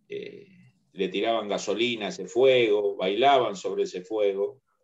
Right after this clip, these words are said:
uno de los factores de estabilidad de la Argentina fue el profesionalismo de sus Fuerzas Armadas, su no politización, e hicieron un gran aporte a la,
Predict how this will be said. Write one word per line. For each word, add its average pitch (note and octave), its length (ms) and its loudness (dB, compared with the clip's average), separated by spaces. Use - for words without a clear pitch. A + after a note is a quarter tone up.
uno C#3+ 160 -4
de C#3 60 4
los C3 120 4
factores B2+ 420 0
de A#2 60 0
estabilidad A#2 960 0
de G2 120 -6
la G2+ 100 -6
Argentina A#2+ 800 -6
fue A#2 420 2
el G2+ 160 -4
profesionalismo G#2+ 840 -2
de G2+ 40 0
sus G2+ 180 -6
Fuerzas G2 300 -2
Armadas, G#2+ 540 0
su F#2+ 120 -4
no A2+ 260 -2
politización, F#2+ 840 -2
e G2+ 80 -8
hicieron A#2+ 380 2
un A2+ 100 -4
gran A#2 220 2
aporte G#2+ 600 -2
a F#2+ 60 -2
la, F2 180 -8